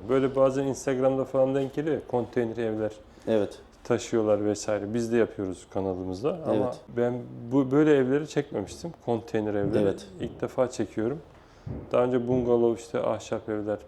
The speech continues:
Speaker 1: prefabrik evler,
Speaker 2: Evet.
Speaker 1: onlara gitmiştik. Bu birazcık beni şaşırttı. Yani ciddi şekilde bütçe dostu gerçekten.
Speaker 2: Evet. Bunlar fiyat olarak çok uygun.
Speaker 1: Evet, bütçe dostu.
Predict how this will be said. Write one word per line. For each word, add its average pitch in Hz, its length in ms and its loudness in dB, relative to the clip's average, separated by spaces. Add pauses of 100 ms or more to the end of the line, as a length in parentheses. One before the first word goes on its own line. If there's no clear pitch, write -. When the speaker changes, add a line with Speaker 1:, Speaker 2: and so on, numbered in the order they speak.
Speaker 1:
prefabrik 107 540 -6
evler, 101 220 -4
Speaker 2:
Evet. 110 140 2
Speaker 1:
onlara 113 220 2
gitmiştik. 104 460 -8 (320)
Bu 117 240 -4
birazcık 127 380 2 (140)
beni 131 360 -2 (580)
şaşırttı. - 640 -2 (200)
Yani 110 280 0
ciddi 123 360 0
şekilde 123 600 0 (920)
bütçe 120 500 0
dostu 104 400 -2 (320)
gerçekten. 107 500 -2
Speaker 2:
Evet. - 80 -20 (120)
Bunlar 131 380 2
fiyat 147 240 4
olarak 127 340 2
çok - 180 0
uygun. 85 240 -4 (480)
Speaker 1:
Evet, 110 160 -6 (100)
bütçe 117 340 -2
dostu. 101 200 -6